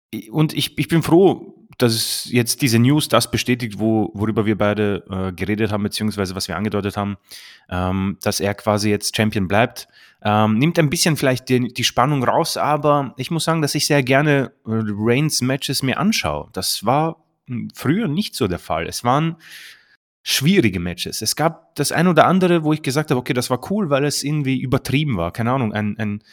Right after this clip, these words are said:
ein Match mit Strowman hat mir einmal so gut gefallen, weil es einfach übertrieben war mit, mit irgendwelchen Backstage-Sachen und,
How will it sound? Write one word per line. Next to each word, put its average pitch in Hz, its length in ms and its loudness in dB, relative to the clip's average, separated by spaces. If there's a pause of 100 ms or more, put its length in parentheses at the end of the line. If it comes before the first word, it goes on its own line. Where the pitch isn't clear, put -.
(400)
ein 110 160 0
Match 147 260 0
mit 131 160 0
Strowman 156 400 2
hat 120 140 -2
mir 117 340 0
einmal 120 280 2
so 110 120 -2
gut 131 220 -8
gefallen, 127 340 -2
weil 120 60 -2
es 113 100 -4
einfach 120 160 -8
übertrieben 139 680 -2
war 113 160 2
mit, 110 320 -4
mit 110 200 -4
irgendwelchen 117 440 -6
Backstage-Sachen 113 800 -6
und, 107 240 -6